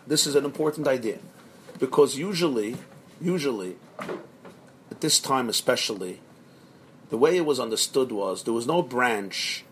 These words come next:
called psychology. There was something called philosophy.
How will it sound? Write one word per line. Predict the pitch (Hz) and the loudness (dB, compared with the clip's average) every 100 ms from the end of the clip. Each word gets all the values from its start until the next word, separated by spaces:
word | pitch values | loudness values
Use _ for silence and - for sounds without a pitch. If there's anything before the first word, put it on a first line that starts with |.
| - | -12
called | - 113 - | -4 -2 -2
psychology. | 107 - 98 90 78 - - - - - - - - - - - - - | -4 -4 -6 -4 -8 -12 -18 -20 -20 -20 -20 -20 -20 -18 -18 -20 -20 -8
There | 113 | -2
was | 110 | 0
something | - 143 135 | 0 0 -2
called | 123 113 | -2 -2
philosophy. | - 113 107 - - - - | -2 -2 -2 -2 -6 -8 -16